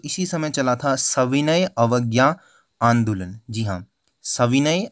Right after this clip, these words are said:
अवज्ञा आंदोलन, अगर आपको पता हो, आपको याद भी होना चाहिए ये। अब जैसा मैंने आपसे कहा कि टिहरी के राजा ने यहाँ क्या किया था, नई वन नीति लगाई थी।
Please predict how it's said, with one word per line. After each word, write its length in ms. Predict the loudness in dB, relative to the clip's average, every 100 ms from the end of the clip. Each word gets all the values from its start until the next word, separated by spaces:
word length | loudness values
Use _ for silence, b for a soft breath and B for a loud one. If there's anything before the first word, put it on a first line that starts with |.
| -2
अवज्ञा 540 | 2 2 4 4 4 2 _ _ 0
आंदोलन, 440 | 2 2 0 -2
अगर 180 | -2 0
आपको 240 | 0 -2
पता 240 | -8 -2 0
हो, 200 | 0 -2
आपको 240 | -4 -2
याद 260 | 0 0 0
भी 100 | 0
होना 260 | 2 2
चाहिए 300 | 0 0 0
ये। 180 | -2 -4 b b b b b
अब 140 | 0 0
जैसा 240 | 0 0
मैंने 160 | 0 0
आपसे 240 | -2 -4
कहा 200 | -4 -2
कि 120 | -2 -6
टिहरी 460 | -8 -4 -2 0
के 120 | 0
राजा 260 | 2 2 2
ने 140 | 0
यहाँ 300 | 0 0 0 -2 _ _ _ 0
क्या 120 | 0
किया 220 | 2 0
था, 120 | 2 2
नई 300 | 4 4 6
वन 140 | 4
नीति 300 | 2 2 2
लगाई 280 | 2 2 2
थी। 160 | 0